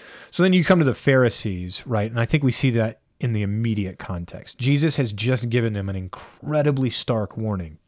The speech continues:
Don't mess with the Holy Spirit. Like, you can say anything you want about me. You can say anything <laughs> you want about the Father, but don't, you know, don't blaspheme him.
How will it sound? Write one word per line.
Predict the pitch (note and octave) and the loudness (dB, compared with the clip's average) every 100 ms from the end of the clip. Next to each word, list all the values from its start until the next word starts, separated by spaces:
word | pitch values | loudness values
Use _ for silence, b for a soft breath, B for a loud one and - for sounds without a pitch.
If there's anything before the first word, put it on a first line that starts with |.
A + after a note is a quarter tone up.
| - | -2
Don't | A#2 A2 - _ _ _ _ | -2 -2 -8 _ _ _ _
mess | A#2+ G#2 - | -2 -2 -4
with | G#2 | -6
the | F2 | -6
Holy | F#2 E2 | -6 -8
Spirit. | - - C2 - _ _ b b b b b b | -12 -14 -16 -20 _ _ b b b b b b
Like, | G#2+ F#2 _ _ _ - | -8 -8 _ _ _ -2
you | D#3 | 0
can | F3 | 4
say | F#3+ F3 | 6 6
anything | F3 F3 | 6 6
you | E3+ | 6
want | E3+ | 6
about | D#3+ D3+ | 6 4
me. | D3+ C3+ A#2+ - - | 4 2 0 -4 -8
You | |
can | B2 | -8
say | A#2 A#2 | -4 0
anything | D#3+ - F3 | 0 2 2
<laughs> | |
you | - | 6
want | E3+ | 4
about | E3 C#3+ | 4 0
the | C3 | 0
Father, | C#3+ B2+ A2 - B B | 0 0 0 -6 B B
but | - G#2+ - | -8 -4 4
don't, | C3+ C3+ C3+ _ _ _ _ _ _ | 4 4 0 _ _ _ _ _ _
you | C3 | -6
know, | F#2+ F2+ _ - | -6 -8 _ -2
don't | B2+ B2+ - | 0 0 0
blaspheme | C3 C3 A#2+ - C3+ A#2+ | 2 2 2 -2 -2 0
him. | A2+ A2 G#2+ | 0 0 -2